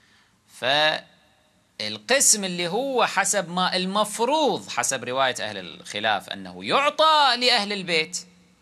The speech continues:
كما كان النبي يعطيهم، أبو بكر ما كان يسوي. صريح يقول، يقول: "غير أنه لم يكن يعطي قرب رسول الله كما كان رسول الله يعطيهم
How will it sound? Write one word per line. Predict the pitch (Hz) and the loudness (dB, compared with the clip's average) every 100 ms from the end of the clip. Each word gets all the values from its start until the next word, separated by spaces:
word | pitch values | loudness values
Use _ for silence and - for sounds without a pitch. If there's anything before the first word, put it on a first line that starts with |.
| _ _ _ _ _ _ _ | _ _ _ _ _ _ _
كما | - 110 | -4 -2
كان | 123 180 240 | 0 0 2
النبي | 294 302 302 | 2 2 4
يعطيهم، | 294 233 277 220 196 240 - - | 2 2 0 2 0 -4 -10 -10
أبو | 110 113 | -10 -8
بكر | 143 - | -10 -8
ما | 151 | -12
كان | 147 135 | -12 -12
يسوي. | - - - _ _ _ _ _ _ _ _ _ _ _ _ _ _ _ _ | -14 -14 -20 _ _ _ _ _ _ _ _ _ _ _ _ _ _ _ _
صريح | - 95 113 202 - 147 | -6 -2 0 0 -2 -6
يقول، | 127 92 - _ _ _ _ _ _ _ _ _ _ | -6 -8 -18 _ _ _ _ _ _ _ _ _ _
يقول: | - - 117 | -16 -8 -8
"غير | 104 127 202 196 | -2 0 2 2
أنه | 156 196 226 196 151 143 | 0 0 -2 -4 -4 -2
لم | 147 233 220 | -2 -2 -2
يكن | 185 170 147 | -4 -4 -8
يعطي | 135 190 180 151 151 | -6 -4 -4 -4 -6
قرب | 127 190 233 180 | -4 -2 -2 0
رسول | 165 143 131 - 147 139 | 2 2 0 -2 -2 -4
الله | 131 151 240 294 233 - - - - - | -2 0 2 2 -2 -10 -20 -20 -16 -2
كما | 233 311 320 | 2 4 4
كان | 285 294 269 | 4 2 2
رسول | 214 202 220 190 | 2 2 0 -2
الله | 185 269 | 0 0
يعطيهم | 254 226 202 320 254 190 | 2 -2 -2 -2 -2 -6